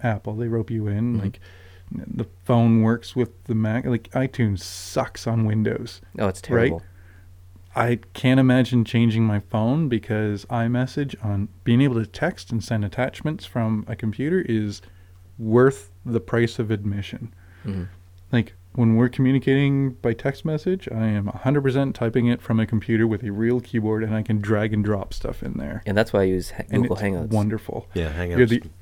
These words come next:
Speaker 1: only person that
Speaker 2: I
Speaker 1: uses Google Hangouts.
Speaker 3: No,
Speaker 1: You're the
Speaker 3: there's two of
Speaker 2: Oh.
Speaker 3: us.
Speaker 1: <laughs> I, you never message me, so you
Speaker 2: Lit-,
Speaker 1: don't count.
Speaker 2: literally everyone I talk to,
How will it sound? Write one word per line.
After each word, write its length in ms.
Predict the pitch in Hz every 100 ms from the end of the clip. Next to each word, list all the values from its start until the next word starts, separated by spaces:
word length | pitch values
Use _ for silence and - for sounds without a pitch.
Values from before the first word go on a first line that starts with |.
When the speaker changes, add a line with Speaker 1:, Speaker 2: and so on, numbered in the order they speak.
| - -
Speaker 1:
only 300 | 156 139 120
person 540 | 113 117 - 117 - - - - - - - - - - -
that 140 | 151
Speaker 2:
I 20 | 117
Speaker 1:
uses 300 | 110 104 98
Google 280 | 110 104 95
Hangouts. 480 | 98 98 98 -
Speaker 3:
No, 320 | 98 117 95 120
Speaker 1:
You're 140 | 113 110
the 100 | 101
Speaker 3:
there's 140 | 87
two 260 | - 120 107
of 140 | 78
Speaker 2:
Oh. 40 |
Speaker 3:
us. 120 | 71 - 143 -
Speaker 1:
<laughs> 200 | 135 127
I, 100 | 131
you 240 | 135 131
never 240 | 131 123 117
message 360 | 107 101 101
me, 120 | 101 98
so 180 | - 104
you 160 | 110
Speaker 2:
Lit-, 180 | 127 139
Speaker 1:
don't 100 | 110
count. 80 | 107
Speaker 2:
literally 360 | 123 139 127 101
everyone 340 | 117 127 117
I 60 | 104
talk 280 | 104 104 -
to, 240 | 127